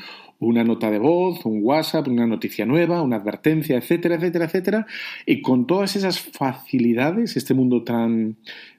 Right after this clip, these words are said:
bueno, pues contradictorio, se nos dice que, bueno, vete a, a saber, ¿no? La duda que planea sobre todas partes, sobre todos los lugares,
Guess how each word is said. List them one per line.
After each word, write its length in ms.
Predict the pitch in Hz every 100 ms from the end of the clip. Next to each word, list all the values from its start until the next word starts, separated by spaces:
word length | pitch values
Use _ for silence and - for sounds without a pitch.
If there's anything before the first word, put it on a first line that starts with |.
| -
bueno, 220 | 117 101
pues 160 | 92 -
contradictorio, 840 | 107 107 107 101 135 156 165 -
se 200 | - -
nos 160 | 107 104
dice 300 | 139 143 170
que, 360 | 117 101 95 - _ _ _
bueno, 300 | - 139 110
vete 200 | 110 127
a, 380 | 135 - - 101
a 80 | 101
saber, 380 | - 98 90 -
¿no? 240 | 113 185 - -
La 300 | - 110 101
duda 520 | 104 135 175 185 196 196 - - -
que 120 | 113
planea 500 | - 107 107 139 160
sobre 320 | 156 220 104
todas 420 | - 151 151 147
partes, 520 | - 139 127 - 147 -
sobre 220 | 107 104
todos 300 | - 147 147
los 140 | 131
lugares, 500 | 117 117 117 120 127